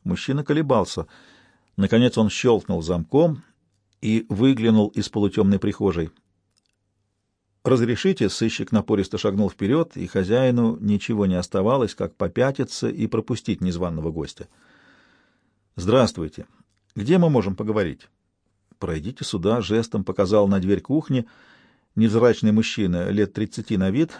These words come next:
одетый в спортивные штаны и футболку. «Вы Хромов?» — на ходу спросил Всеслав. «Да».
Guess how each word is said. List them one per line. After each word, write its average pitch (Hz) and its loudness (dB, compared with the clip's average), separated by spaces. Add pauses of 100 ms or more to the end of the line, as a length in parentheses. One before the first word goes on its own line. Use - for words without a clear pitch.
(440)
одетый 110 0
в 98 -8
спортивные 98 0
штаны 117 0
и 107 -4
футболку. 98 -6 (1200)
«Вы 127 2
Хромов?» — 151 2 (580)
на 98 0
ходу 101 2
спросил 92 -4
Всеслав. 92 -4 (220)
«Да». 82 -4